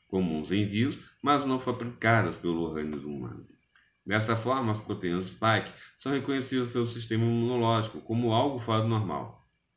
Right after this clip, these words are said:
Este processo induz o sistema imunológico a pa-, a produzir uma resposta imunológica,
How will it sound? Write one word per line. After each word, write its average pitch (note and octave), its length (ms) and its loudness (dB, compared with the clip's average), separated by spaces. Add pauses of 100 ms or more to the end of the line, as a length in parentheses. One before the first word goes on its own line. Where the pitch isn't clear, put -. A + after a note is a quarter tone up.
(440)
Este A2+ 260 6
processo G2+ 500 2
induz A2 720 0
o F2+ 80 -6
sistema G#2 340 0
imunológico G#2 720 2
a - 20 -6
pa-, F#2 240 -2
a F2+ 120 4
produzir G#2 400 2
uma A2 160 4
resposta G#2+ 400 2
imunológica, G#2+ 760 2